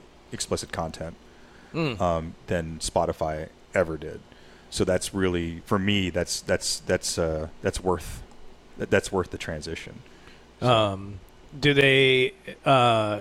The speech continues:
Speaker 2: do they do any other, like, packages, or do they partner up with others? 'Cause, like, I know with Spotify, occasionally you can get Spotify and Hulu or Spotify and, uh, you
Speaker 1: Yeah.
Speaker 2: know, something else, and, and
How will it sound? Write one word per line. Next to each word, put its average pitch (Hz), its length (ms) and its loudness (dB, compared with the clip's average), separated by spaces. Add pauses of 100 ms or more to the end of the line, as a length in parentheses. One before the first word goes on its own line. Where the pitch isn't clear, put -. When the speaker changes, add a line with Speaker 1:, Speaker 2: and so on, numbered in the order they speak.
Speaker 2:
do 143 100 4
they 127 160 4
do 135 280 2
any 131 260 2
other, 123 320 4
like, 110 440 0
packages, 143 880 4
or 123 340 2
do 123 180 2
they 127 180 6
partner 127 440 2
up 131 140 2
with 127 140 0
others? 127 360 4
'Cause, 131 200 2
like, 123 240 4
I 135 80 6
know 143 120 4
with 127 200 2
Spotify, 123 680 4 (580)
occasionally 139 520 6
you 127 160 2
can 131 160 -4
get 127 220 4
Spotify 135 960 4
and 127 640 2 (340)
Hulu 131 580 6
or 120 300 6
Spotify 127 720 4
and, 131 600 2
uh, 143 60 0
you 131 140 4
Speaker 1:
Yeah. 127 100 2
Speaker 2:
know, 127 80 0
something 131 380 4
else, 127 300 2
and, 127 280 0
and 120 300 -4